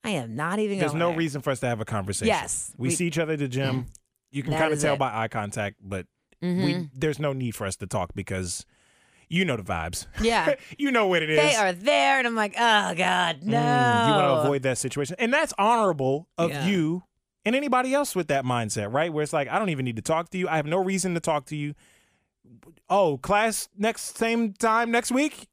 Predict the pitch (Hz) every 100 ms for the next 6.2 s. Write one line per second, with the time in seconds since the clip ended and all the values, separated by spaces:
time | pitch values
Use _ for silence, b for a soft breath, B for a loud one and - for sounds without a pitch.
0 | - 170 190 185 180 254 254 240 240 208
1 | 196 214 196 - 196 170 190 226 202 185
2 | 156 156 147 165 170 170 185 214 196 180
3 | 185 175 156 131 - 156 175 185 170 151
4 | 165 151 143 135 - 160 143 - _ _
5 | _ - 139 - - 175 170 147 139 123
6 | 117 -